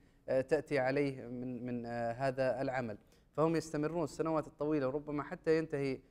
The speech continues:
عمره وهو على هذه الطاعة متلذذا بها، بينما كما أشرت شيخ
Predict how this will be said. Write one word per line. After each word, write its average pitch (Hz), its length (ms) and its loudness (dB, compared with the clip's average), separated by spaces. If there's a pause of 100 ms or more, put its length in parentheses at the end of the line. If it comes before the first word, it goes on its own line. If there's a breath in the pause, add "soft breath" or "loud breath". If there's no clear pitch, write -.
(220 soft breath)
عمره 175 280 6
وهو 180 340 6
على 151 220 2
هذه 139 420 0
الطاعة 156 520 0 (380 soft breath)
متلذذا 131 580 0
بها، 143 320 -2
بينما 151 360 0
كما 143 240 -4
أشرت 120 220 -6
شيخ 117 120 -14